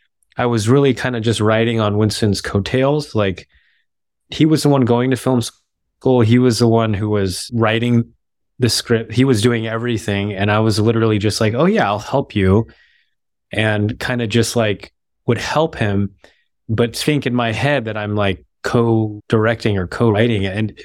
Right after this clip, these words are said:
really just, like, being lazy about it and just relying on my brother.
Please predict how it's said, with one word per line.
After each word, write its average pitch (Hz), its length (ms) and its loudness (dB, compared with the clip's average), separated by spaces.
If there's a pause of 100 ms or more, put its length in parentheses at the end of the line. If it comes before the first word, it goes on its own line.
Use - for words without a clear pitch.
really 135 320 4
just, 101 260 0
like, 98 260 -2 (540)
being 113 200 0
lazy 113 340 2
about 95 260 0
it 92 260 -8
and 101 400 0
just - 280 -4
relying 107 480 0
on 98 80 0
my 95 100 0
brother. 104 380 -2